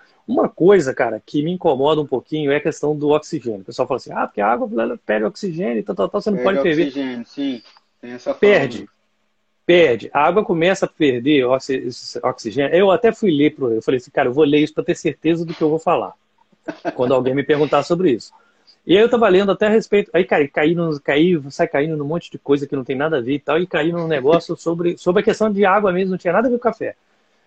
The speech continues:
Speaker 1: Mas, cara,
Speaker 2: Aham.
Speaker 1: a água, ela realmente, ela perde o oxigênio. Detalhe, gente, ela perde o oxigênio que tá diluído na água, hein? Então, se aquele oxigênio tá diluído, ela perde. Só que ela começa a perder o oxigênio por volta dos sessenta graus.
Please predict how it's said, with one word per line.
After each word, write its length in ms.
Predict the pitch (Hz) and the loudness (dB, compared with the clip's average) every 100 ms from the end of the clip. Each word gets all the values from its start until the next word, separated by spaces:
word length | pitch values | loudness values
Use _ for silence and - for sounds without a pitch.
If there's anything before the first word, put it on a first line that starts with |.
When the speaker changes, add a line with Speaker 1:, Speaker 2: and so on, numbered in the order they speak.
| _ - | _ -4
Speaker 1:
Mas, 180 | 208 | -2
cara, 220 | 262 196 - | 2 0 2
Speaker 2:
Aham. 100 | - | 2
Speaker 1:
a 20 | 202 | 2
água, 180 | 214 185 | 4 2
ela 140 | 165 | 2
realmente, 580 | 135 233 220 165 196 180 | 4 4 4 2 -2 2
ela 140 | 165 | 0
perde 360 | - 156 165 147 | 2 2 2 2
o 40 | |
oxigênio. 400 | 147 - 123 156 | 0 -2 -2 -2
Detalhe, 420 | 143 170 170 147 104 | 0 0 2 0 -2
gente, 180 | 107 | -6
ela 120 | 127 - | -6 -2
perde 200 | 147 185 | 0 2
o 60 | |
oxigênio 460 | 185 - 120 147 196 | 0 -2 -2 -2 -2
que 80 | 190 | -2
tá 80 | |
diluído 340 | 185 208 165 208 | 0 2 2 0
na 80 | 254 143 | -2 -2
água, 200 | 131 135 | -2 -6
hein? 60 | _ _ _ _ _ _ _ _ _ _ _ _ _ _ - | _ _ _ _ _ _ _ _ _ _ _ _ _ _ -12
Então, 200 | - 139 | -2 0
se 100 | 151 | 0
aquele 180 | - 151 | 2 2
oxigênio 300 | 170 170 165 | 2 2 2
tá 80 | 165 | 0
diluído, 300 | 156 139 143 | 2 2 2
ela 80 | 175 | 2
perde. 240 | 151 139 | 2 2
Só 80 | 208 | 2
que 80 | 262 | 2
ela 80 | 262 | 2
começa 420 | 208 170 220 185 | 2 2 0 -2
a 40 | |
perder 600 | - 147 131 120 151 151 | 0 0 0 0 2 4
o 100 | 131 | 2
oxigênio 680 | 131 131 120 104 139 208 147 | 0 -2 -8 -6 -4 -2 -2
por 160 | - 208 | -2 0
volta 220 | 226 254 | 0 0
dos 100 | 214 | -2
sessenta 380 | 254 226 262 294 | -4 -2 -2 0
graus. 420 | 226 226 - | 2 2 0